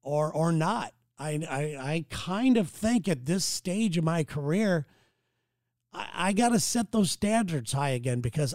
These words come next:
I do not wanna look back at myself and say, "God, if only I would have put in some more work. If only I would have told somebody so-and-so. If only I would have,"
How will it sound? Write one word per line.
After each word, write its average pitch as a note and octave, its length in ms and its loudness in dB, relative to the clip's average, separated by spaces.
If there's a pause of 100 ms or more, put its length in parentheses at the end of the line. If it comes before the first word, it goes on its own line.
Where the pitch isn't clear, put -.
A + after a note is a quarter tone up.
I G3 180 -4
do F#3+ 180 2
not D#3+ 340 2
wanna G3+ 260 0
look E3+ 340 -2
back C3+ 320 -2
at - 80 -10
myself G#2 760 -8 (720)
and D3 180 -2
say, D3+ 300 0
"God, E3+ 500 -8
if E3 200 -8
only A#3 360 0
I G#3 60 2
would F#3+ 160 2
have E3 80 -4
put F3+ 240 -4
in E3 140 -4
some D3+ 200 -4
more B2 240 0
work. A2 420 -8 (640)
If D#3+ 200 -4
only C#4+ 280 6
I B3 100 2
would G#3+ 160 4
have E3+ 100 -2
told F3+ 340 -2
somebody D3+ 540 2
so-and-so. A2 840 -2
If G#2+ 160 -12
only C4+ 400 2
I A3+ 100 -2
would G3+ 240 2
have," F3+ 260 2